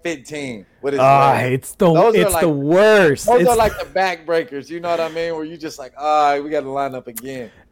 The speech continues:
Speaker 1: You know
Speaker 2: As
Speaker 1: what
Speaker 2: a,
Speaker 1: I mean?
Speaker 2: as a corner, is that, like, the most, is that just, like, the single most frustrating thing? You're
Speaker 1: Oh.
Speaker 2: guard-, you're covering a guy thirty yards downfield.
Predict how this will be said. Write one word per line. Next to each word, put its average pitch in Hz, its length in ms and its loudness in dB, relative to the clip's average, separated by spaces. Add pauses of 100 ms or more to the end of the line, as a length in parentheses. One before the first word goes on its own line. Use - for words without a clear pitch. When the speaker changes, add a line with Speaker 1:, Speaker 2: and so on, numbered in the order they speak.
(140)
Speaker 1:
You 131 80 -6
know 175 60 6
Speaker 2:
As 190 100 6
Speaker 1:
what 226 80 6
Speaker 2:
a, - 40 2
Speaker 1:
I - 40 0
mean? - 180 -16 (420)
Speaker 2:
as 185 160 6
a 208 60 6
corner, 185 460 4
is 156 160 6
that, 180 260 6
like, 143 360 4
the 156 180 4
most, 135 640 4 (140)
is 151 120 8
that 180 180 6
just, 196 160 0
like, 202 140 4
the 156 80 6
single 156 320 4
most 131 240 4
frustrating 123 520 0
thing? 131 180 2
You're 156 200 4
Speaker 1:
Oh. 135 100 2
Speaker 2:
guard-, 180 340 4
you're 170 160 2
covering 214 460 4
a 175 60 6
guy 139 320 4
thirty 165 360 4
yards 139 360 6
downfield. 135 720 4